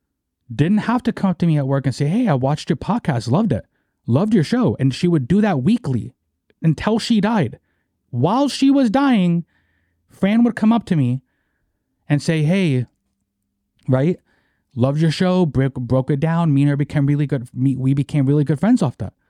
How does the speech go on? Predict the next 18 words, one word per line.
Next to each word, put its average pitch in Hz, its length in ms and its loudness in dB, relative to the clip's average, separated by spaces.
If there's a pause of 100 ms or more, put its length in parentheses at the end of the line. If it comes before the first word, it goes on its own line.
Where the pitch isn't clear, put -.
(420)
right? 131 260 0 (880)
She 180 260 0
did 262 240 2
more 254 720 4 (240)
while 156 220 0
she 196 280 -2
was 233 220 2
dying, 190 460 2
Fran 143 400 0
and 127 100 2
Lisa, 131 260 -2
both 214 240 0
of 190 100 2
them, 110 260 -2 (300)
while 151 260 0
they 226 100 2
were 214 160 2
dying, 156 480 0